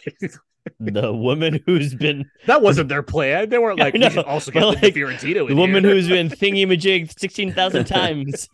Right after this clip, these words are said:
Speaker 2: <laughs>
Speaker 1: I also like
Speaker 2: Uh,
Speaker 1: that it's like in the other movie, Will Smith's like, "I have a nice suit now and new glasses." And then Men in Black
Speaker 2: Yeah.
Speaker 1: Two happens, like, "I got rid of those things. I did the standard
Speaker 2: Well,
Speaker 1: thing
Speaker 2: you
Speaker 1: again."
Speaker 2: know,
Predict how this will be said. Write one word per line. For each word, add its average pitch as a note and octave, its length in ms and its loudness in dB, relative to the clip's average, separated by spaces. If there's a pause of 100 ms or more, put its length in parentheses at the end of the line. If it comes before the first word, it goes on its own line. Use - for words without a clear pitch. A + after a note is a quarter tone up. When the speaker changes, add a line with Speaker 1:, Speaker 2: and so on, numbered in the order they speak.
(260)
Speaker 2:
<laughs> - 0 - (2000)
Speaker 1:
I D3+ 60 -12
also D3+ 180 -10
like C3+ 100 -8
Speaker 2:
Uh, B2 100 -4
Speaker 1:
that A2+ 120 -2
it's A2 80 -4
like A#2+ 100 -8
in A#2 80 -12
the B2+ 80 -2
other B2+ 100 -4
movie, A2 340 -8
Will A2+ 200 -4
Smith's A#2 240 -12
like, G2 260 -12
"I B2+ 100 -6
have A2 100 -4
a - 20 -8
nice G2+ 260 -8
suit G#2+ 220 -12
now F2+ 160 -8
and F2 100 -14
new F#2 120 -10
glasses." F#2+ 420 -10
And F2+ 80 -12
then F#2 60 -14
Men G2 120 -10
in F#2 60 -14
Black F#2+ 140 -6
Speaker 2:
Yeah. F#2+ 100 -8
Speaker 1:
Two A2 100 -6
happens, F#2+ 320 -10
like, G#2 160 -10
"I F#3 120 0
got C#3+ 180 0
rid A2 140 0
of G2+ 40 -6
those G2 200 -4
things. G2+ 200 -10
I A2 60 -4
did F#2+ 180 -10
the E2+ 80 -14
standard F2 300 -12
Speaker 2:
Well, B3 80 -8
Speaker 1:
thing G3+ 140 -6
Speaker 2:
you A#2 40 -4
Speaker 1:
again." A2 80 -2
Speaker 2:
know, A2+ 340 -6